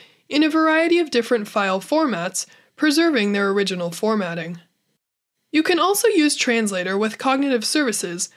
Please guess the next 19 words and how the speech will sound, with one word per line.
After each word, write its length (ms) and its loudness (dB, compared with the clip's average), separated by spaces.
such 300 0
as 120 2
speech 480 0
or 120 0
computer 440 -2
vision 540 -2
to 120 0
add 200 2
additional 480 0
capabilities 760 0
such 240 -2
as 140 0
speech-to-text 1040 -2
and 220 -2
image 320 2
translation 800 -2
into 260 0
your 160 -2
apps. 520 -6